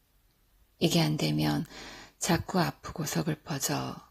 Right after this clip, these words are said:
몸과 마음에 구멍이 생긴다. 서로 목표나 생각이 조금씩 달라도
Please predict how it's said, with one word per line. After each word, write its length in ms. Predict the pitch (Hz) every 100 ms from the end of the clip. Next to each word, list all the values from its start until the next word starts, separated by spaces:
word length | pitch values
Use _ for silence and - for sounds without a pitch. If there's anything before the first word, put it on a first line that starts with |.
| _ _ _
몸과 520 | 151 151 147 156 151
마음에 680 | 147 135 135 139 135 127 - -
구멍이 440 | - 147 143 143
생긴다. 760 | - 139 143 143 143 127 - _ _ _ _ _ _ _ _ _ _ _ _ _ -
서로 240 | 185 180
목표나 440 | 156 - 160 160
생각이 460 | 156 165 160 160 156
조금씩 500 | - 151 143 - 135
달라도 640 | - 135 135 135 147 139